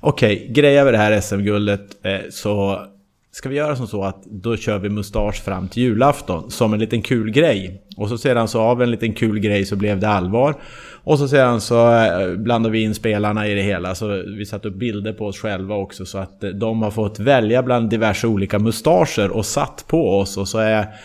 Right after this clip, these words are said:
ambitionen att försöka efterleva den mustasch som har, man har fått på sitt ansikte så gott det går i varje fall. Och jag kämpar, jag kämpar. Jag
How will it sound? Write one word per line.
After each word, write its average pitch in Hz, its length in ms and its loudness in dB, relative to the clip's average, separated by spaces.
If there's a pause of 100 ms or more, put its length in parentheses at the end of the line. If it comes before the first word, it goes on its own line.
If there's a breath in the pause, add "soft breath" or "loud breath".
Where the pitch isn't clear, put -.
(140 loud breath)
ambitionen 127 580 2
att 113 140 2
försöka 110 340 0
efterleva 131 720 2
den 107 300 0
mustasch 101 420 -2
som 95 140 -2
har, 98 200 0 (460 loud breath)
man 117 100 2
har 110 60 4
fått 113 200 2
på - 60 -4
sitt 95 180 -4
ansikte 101 460 0
så 107 140 -2
gott 104 240 -2
det 117 80 0
går 127 280 4
i - 20 0
varje 90 200 -4
fall. 95 160 -2
Och 113 80 0
jag 123 180 8
kämpar, 131 520 4
jag 120 160 4
kämpar. 113 460 0
Jag 117 320 0